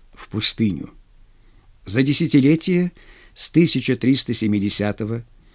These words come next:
по тысяча триста восьмидесятый год три четверти прежней монгольской империи исчезли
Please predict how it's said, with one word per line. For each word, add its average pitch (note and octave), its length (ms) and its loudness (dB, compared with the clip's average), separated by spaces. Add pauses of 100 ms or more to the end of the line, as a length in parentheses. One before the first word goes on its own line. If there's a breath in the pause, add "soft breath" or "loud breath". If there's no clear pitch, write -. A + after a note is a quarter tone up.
(220 soft breath)
по A2+ 100 0
тысяча C3+ 420 -2
триста C3 360 0
восьмидесятый A#2 760 2
год B2 480 -4 (600 soft breath)
три D#3 340 4
четверти D#3 720 2
прежней A#2+ 560 2
монгольской A2 760 0
империи E2 680 -2 (360 soft breath)
исчезли D#3+ 1080 2